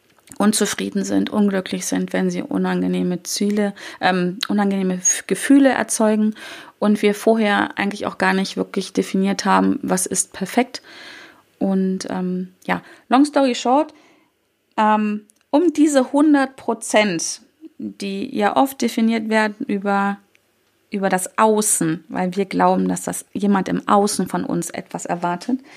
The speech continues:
ähm, um auf diese hundert Prozent zu kommen, müssten wir ja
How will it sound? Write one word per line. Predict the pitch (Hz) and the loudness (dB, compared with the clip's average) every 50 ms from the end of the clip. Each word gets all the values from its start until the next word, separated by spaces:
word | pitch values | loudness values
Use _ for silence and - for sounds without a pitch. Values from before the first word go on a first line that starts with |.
| - - - - - - _ - | -20 -20 -20 -20 -20 -20 _ 0
ähm, | 196 196 196 202 202 202 202 202 - _ _ _ _ _ _ _ _ _ _ _ _ - | 2 4 4 4 2 0 0 -4 -6 _ _ _ _ _ _ _ _ _ _ _ _ -2
um | 254 247 240 | 2 2 4
auf | - 226 - - | 2 2 -2 0
diese | - 277 277 294 285 262 | 0 0 2 2 2 2
hundert | 269 262 254 262 254 247 - | 4 4 4 4 2 0 -2
Prozent | - 233 233 - 247 220 220 233 226 - _ _ | -4 -6 -4 -2 -2 -2 -2 -2 -4 -8 _ _
zu | - 220 | -14 -14
kommen, | - - - - 220 220 208 185 170 170 - - _ _ - _ _ _ _ _ _ _ _ _ _ _ _ _ _ _ _ _ _ _ _ _ _ _ _ _ _ _ _ _ _ | -12 -6 2 2 2 4 2 0 -4 -6 -10 -16 _ _ -20 _ _ _ _ _ _ _ _ _ _ _ _ _ _ _ _ _ _ _ _ _ _ _ _ _ _ _ _ _ _
müssten | - 220 220 226 233 240 - - - 254 247 247 | -2 0 0 2 0 -2 -2 -2 0 2 4 4
wir | 240 247 247 247 247 247 247 254 262 262 - _ _ _ _ _ _ _ _ _ _ _ _ _ _ _ _ - | 4 4 4 4 4 4 4 4 2 -2 -6 _ _ _ _ _ _ _ _ _ _ _ _ _ _ _ _ -4
ja | 214 214 208 202 - | -2 0 0 0 -2